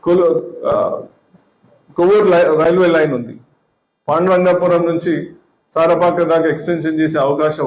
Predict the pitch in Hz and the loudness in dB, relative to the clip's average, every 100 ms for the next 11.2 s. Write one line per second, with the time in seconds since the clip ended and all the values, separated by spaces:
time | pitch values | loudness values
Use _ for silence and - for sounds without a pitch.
0 | 123 - - _ _ _ _ _ _ _ | -8 -12 -20 _ _ _ _ _ _ _
1 | 180 190 180 165 190 220 233 - - - | 0 2 2 2 2 2 2 0 -4 -10
2 | - - 117 _ _ _ _ _ _ _ | -18 -20 -20 _ _ _ _ _ _ _
3 | _ _ _ - 151 165 175 175 165 156 | _ _ _ -2 0 2 2 2 2 2
4 | 165 190 - - _ _ _ - 147 165 | 0 -2 -8 -20 _ _ _ 0 2 2
5 | 143 - - - _ _ - - - _ | 0 -4 -10 -20 _ _ -10 -10 -10 _
6 | _ - 151 175 190 185 185 180 175 175 | _ -2 0 2 2 2 2 2 2 0
7 | 185 - - _ _ _ _ _ - - | -2 -6 -16 _ _ _ _ _ -20 -20
8 | - _ 147 139 143 139 - - _ _ | -20 _ -4 0 0 0 -4 -12 _ _
9 | - 156 175 190 175 170 180 170 170 175 | -2 0 2 0 0 0 0 2 2 2
10 | 151 170 165 147 139 143 - 180 170 165 | 2 2 0 0 -2 -2 0 -2 0 0
11 | 127 123 | -4 -6